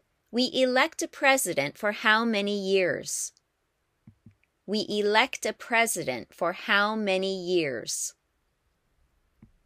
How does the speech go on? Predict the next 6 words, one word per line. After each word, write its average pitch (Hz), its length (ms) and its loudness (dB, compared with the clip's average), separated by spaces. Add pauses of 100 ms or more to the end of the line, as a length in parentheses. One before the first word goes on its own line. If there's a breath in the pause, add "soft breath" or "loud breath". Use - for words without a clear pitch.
(560)
Four. 190 760 6 (180)
Four 214 460 6
years 208 680 4
for 165 340 2
a 151 80 0
president. 151 920 -2